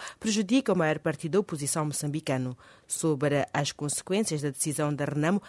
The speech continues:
a D W África entrevistou Tomás Timbana, que começa por reconhecer o seguinte.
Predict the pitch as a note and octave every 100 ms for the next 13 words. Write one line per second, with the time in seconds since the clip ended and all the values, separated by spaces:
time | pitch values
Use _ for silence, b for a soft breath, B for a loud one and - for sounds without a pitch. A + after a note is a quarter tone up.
0 | B G3+ G3+ B3 F3+ D3 D3 D3 F3 -
1 | F#3 G3 C#3 B3 A3+ A3+ - D3 C3+ A#3
2 | C3 A#2+ - E3+ G3+ G#3 G3 b - -
3 | A3+ D3 - D3 - F3 C4 F#3+ C#3+ -
4 | B2+ B2+ D3+ C#3 G2 -